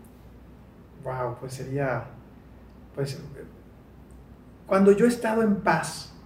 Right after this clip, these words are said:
cuando yo estoy tranquilo, y que gracias a Dios me, me, me toca muy a menudo, yo creo que el cerrar los círculos con la gente, el tratar de no sé, no, no, no emocionarte tanto, sino tratar de ser,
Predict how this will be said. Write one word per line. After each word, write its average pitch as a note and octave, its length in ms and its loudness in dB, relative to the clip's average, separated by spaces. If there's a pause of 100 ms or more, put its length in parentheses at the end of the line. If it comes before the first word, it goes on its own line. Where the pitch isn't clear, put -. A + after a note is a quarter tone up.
(720)
cuando D3 200 -2
yo E3+ 100 4
estoy F#3+ 220 -2
tranquilo, D#3+ 640 0 (640)
y D3 100 -8 (100)
que C#3+ 220 -4
gracias E3 280 0
a C#3+ 40 0
Dios D3+ 340 0
me, C#3+ 120 0 (200)
me, C3+ 200 -4
me C3 380 -4
toca C#3+ 260 -8
muy D3 120 0
a D3+ 60 0
menudo, C3+ 440 0 (840)
yo D3+ 100 -4
creo D#3 140 2
que D3 400 0
el C3 100 -4
cerrar D3 220 0
los D3 140 0
círculos D3 360 -4
con C#3 120 -8
la C3+ 80 -6
gente, D3+ 560 -2 (480)
el C3+ 140 -6
tratar C#3+ 460 -4
de C#3 300 0
no C#3+ 80 -2
sé, - 240 -8
no, E3 100 -2
no, D#3 180 -4
no D#3+ 180 -6
emocionarte D3+ 560 0
tanto, D3+ 460 -4
sino C#3+ 220 -8
tratar C#3+ 320 -6
de D3 120 -2
ser, C3+ 220 -6